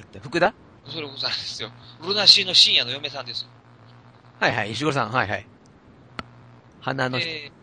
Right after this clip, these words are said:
Speaker 1: 中澤さん。
Speaker 2: はいはい。
Speaker 1: ほんで、香織ね、飯田香織。
Speaker 2: うん。うん。
Speaker 1: で、ナッチ。
Speaker 2: ナッチ。
Speaker 1: 矢口。
Speaker 2: 矢口。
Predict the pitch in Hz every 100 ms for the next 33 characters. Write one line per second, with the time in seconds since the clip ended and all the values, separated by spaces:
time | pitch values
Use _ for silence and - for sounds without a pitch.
0 | - - - - 131 139 135 120 110 -
1 | - - - - - - - - - -
2 | - - - - - 120 - - - -
3 | 127 113 113 - 117 - - - - -
4 | - - - 156 139 113 - - - -
5 | - - 120 120 120 107 107 123 120 -
6 | - 131 123 101 - - - - - 123
7 | 120 - - - - - - 117 107 -
8 | 101 82 - - - - - - 120 127
9 | 120 117 - - - - 107 98 92 -